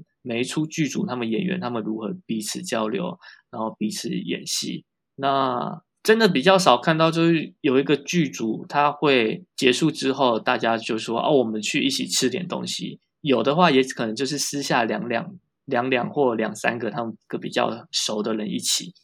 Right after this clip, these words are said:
比较不会是整体。然后大家就是，“哦，工作完好，我们现在要回家。”或者是其他演员还有其他 case 很忙，所以他们就会去赶下一团，很少有像你刚刚说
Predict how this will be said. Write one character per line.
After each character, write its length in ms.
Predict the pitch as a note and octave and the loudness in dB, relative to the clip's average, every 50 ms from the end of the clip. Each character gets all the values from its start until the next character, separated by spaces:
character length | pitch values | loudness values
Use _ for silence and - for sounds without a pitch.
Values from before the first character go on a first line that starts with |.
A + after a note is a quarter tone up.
| _ _ _ | _ _ _
比 80 | - | -4
较 160 | - D#3+ E3+ E3+ | 0 2 2 2
不 160 | E3+ - - | 2 0 2
会 120 | C3+ D3 | 2 2
是 140 | C#3 - D3+ | 2 2 -2
整 320 | C3+ - A#2+ G#2+ G#2 A2 | -4 -2 -2 -2 -2 -4
体。 360 | B2 - - - - - F3 - _ _ _ _ _ _ | -6 -8 -6 -6 -8 -8 -10 -16 _ _ _ _ _ _
然 120 | - A#2 A#2 | -6 -6 -2
后 160 | B2 D3 C#3+ | 0 0 0
大 140 | C3+ - C#3+ | 2 2 2
家 120 | C3+ C3+ B2+ | 2 2 2
就 100 | C3+ C3 | 0 -2
是 140 | C3 C#3+ C3+ | 0 -2 0
，“哦， 180 | - B2+ A2+ | 0 -2 -2
工 180 | - - C#3+ D3 | 0 0 -2 0
作 120 | C#3+ D#3 C#3 | 2 2 2
完 160 | A#2+ A#2 A2+ | 2 2 2
好， 220 | A2 A2 G#2+ A2 | 0 0 2 2
我 60 | A2 G#2+ | 2 0
们 100 | G#2+ F2+ | -2 -2
现 100 | - B2+ | 0 0
在 80 | A#2+ | 2
要 80 | A#2+ A#2 | 2 0
回 240 | - - - C3+ - | -4 -6 -6 -6 -6
家。” 280 | - - A2 - - - - - - - | -4 -2 -2 -2 -4 -6 -14 -20 -20 -4
或 140 | _ E3+ C#3+ | _ 2 2
者 100 | - A#2 | 2 2
是 160 | G#2+ - C#3+ | -2 -4 -2
其 160 | B2+ - - C#3+ | -2 -2 -2 2
他 160 | D#3 E3+ F3 | 4 4 6
演 180 | D#3 B2+ A#2+ | 6 4 2
员 200 | A2+ A2+ A2 A#2 A#2 | 0 -2 -4 -4 0
还 140 | - C3+ C3 | 4 6 6
有 100 | B2 A#2+ | 6 4
其 160 | - - B2+ | 0 -4 -6
他 180 | - B2+ A#2 | -4 -4 -4
case 360 | A#2 - - B2 A2+ - - A#2 | -4 -4 -4 -4 -4 -4 -8 -10
很 220 | - - B2 A#2+ | -8 -8 -8 -6
忙， 280 | - - - - - - - - - - _ _ | -6 -6 -6 -6 -8 -10 -12 -18 -20 -20 _ _
所 160 | _ - - C3 | _ -2 0 0
以 40 | |
他 120 | B2+ C#3 C3 | 0 0 -2
们 140 | C3 C3 A2+ | -2 -4 -2
就 260 | - - E3 D3 C3+ | 2 4 6 6 6
会 380 | B2 - D#3 C3+ B2 A#2+ - - _ _ _ _ _ | 4 4 4 4 4 4 0 -4 _ _ _ _ _
去 600 | - - D3+ C3+ B2 A#2 A#2 - - - F2+ - _ _ _ | -4 0 2 2 2 2 0 -2 -4 -6 -10 -14 _ _ _
赶 180 | - B2 A2 A2+ | 0 0 0 0
下 240 | A2+ - C#3 A#2+ A#2 | 2 4 4 4 4
一 80 | A2 | 2
团， 400 | A2 - - A#2 A2 G#2+ G#2+ - - | 0 -2 -6 -4 -4 -4 -4 -6 -6
很 200 | - - C3+ F3 | -4 0 0 2
少 240 | F3+ F3+ D3+ C3 B2 | 4 4 4 4 4
有 160 | A#2+ A2+ G#2+ | 4 0 0
像 240 | - - - D3+ B2 | 0 0 -2 -2 -2
你 40 | A2+ | -2
刚 140 | G#2+ A#2+ B2 | -2 -2 0
刚 100 | B2 B2 | 0 -2
说 340 | - - B2+ A#2+ B2 B2 | 0 0 0 0 0 -2